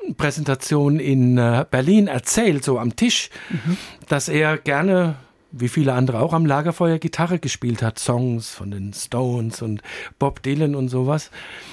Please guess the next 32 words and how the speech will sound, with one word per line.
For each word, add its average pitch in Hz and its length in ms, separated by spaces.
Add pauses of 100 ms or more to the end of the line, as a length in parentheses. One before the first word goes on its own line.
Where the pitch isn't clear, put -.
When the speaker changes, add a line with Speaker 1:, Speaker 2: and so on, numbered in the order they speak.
(300)
Speaker 1:
Und 147 200
einmal 151 300
sei 156 200
der, 139 220 (240)
vor 170 180
der 160 120
Klassenfahrt 139 680
der 127 160
K-, - 140
äh, 123 160
Klassensprecher 135 640
zu 139 100
ihm 117 160
gekommen 113 380
und 117 80
hätte 120 340 (200)
ganz 170 280
ernst 120 340
zu 135 80
ihm 120 120
gesagt: 113 380
„Herbert, 101 460 (580)
wenn 107 160
wir 104 80
jetzt - 440
auf 110 160
die 98 320 (380)
Reise 127 400
gehen, 127 400
auf 113 120
die 117 100
Klassenfahrt, 120 680